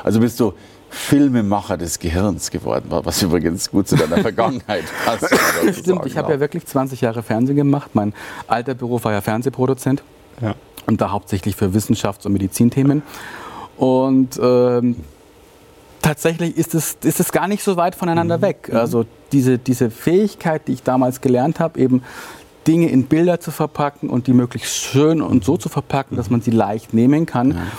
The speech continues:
Speaker 2: Diese Kompetenz nutze ich natürlich heute auch in meiner Arbeit als Therapeut.
Speaker 1: Wow, ja, also den, den neuen Lebensfilm zu schreiben. Ja.
Speaker 2: Genau so ist es.
Speaker 1: So, und jetzt gibt's ja wahrscheinlich auch eine ganze Menge von abstrakten Ängsten, ne? Also
Speaker 2: Mhm.
Speaker 1: Knopf ist irgendwo konkret, aber abstrakt ist ja auch sowas wie,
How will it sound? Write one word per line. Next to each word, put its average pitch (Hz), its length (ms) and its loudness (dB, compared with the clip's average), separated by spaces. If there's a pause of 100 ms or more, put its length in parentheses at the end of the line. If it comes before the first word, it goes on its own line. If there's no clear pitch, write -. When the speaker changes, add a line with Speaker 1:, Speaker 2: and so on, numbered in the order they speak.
(240)
Speaker 2:
Diese 131 160 2
Kompetenz 143 640 0
nutze 135 240 -2
ich - 60 -4
natürlich 131 440 0
heute 117 280 -2
auch - 120 0
in 117 60 2
meiner 107 200 0
Arbeit 104 240 -2
als 101 120 -4
Therapeut. 98 420 -2
Speaker 1:
Wow, 87 240 -10
ja, 120 100 -2
also 98 140 -6
den, 85 160 -8 (480)
den 95 140 2
neuen 95 220 4
Lebensfilm 92 540 0
zu - 100 -12
schreiben. - 360 -12 (100)
Ja. - 60 -6
Speaker 2:
Genau 127 260 4
so 131 80 -2
ist 120 220 -4
es. 101 60 -8 (400)
Speaker 1:
So, 185 100 0
und 175 40 0
jetzt 160 140 0
gibt's 180 160 -2
ja 170 60 0
wahrscheinlich 165 240 2
auch 147 40 4
eine 135 80 4
ganze 139 260 -2
Menge 139 160 4
von 127 160 0
abstrakten - 600 -4
Ängsten, - 440 -8
ne? 156 140 2
Also 135 200 2
Speaker 2:
Mhm. 233 100 4
Speaker 1:
Knopf 110 260 0
ist 107 180 0
irgendwo 92 220 0
konkret, 113 540 0
aber 110 160 0
abstrakt - 440 -6
ist 101 120 -4
ja 95 80 2
auch 95 80 -4
sowas 95 320 -2
wie, 92 220 4